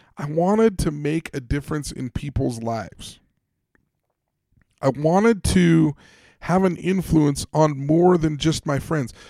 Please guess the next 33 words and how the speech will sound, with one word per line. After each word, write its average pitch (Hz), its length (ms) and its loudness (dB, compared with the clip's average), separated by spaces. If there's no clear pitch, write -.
Look, 170 260 6
all 190 260 8
of 175 120 4
my 156 200 0
friends, 127 800 -8
many 185 300 -2
of 156 100 -4
my 135 160 -6
friends 127 360 -8
come 156 260 -2
to 147 100 -2
me 139 380 -6
and 135 200 -4
have 131 320 -4
come 196 300 -4
to 151 100 -8
me 151 120 -4
for 135 160 -6
a 131 60 -2
long 143 240 -2
time, 139 320 -4
long 165 320 2
before 160 300 -2
I 147 60 2
had 143 160 2
a 131 60 -2
degree 120 560 -2
in 123 120 -4
sport 127 320 0
and 123 60 -8
exercise 117 440 -6
psychology. 120 640 -4
And 151 460 0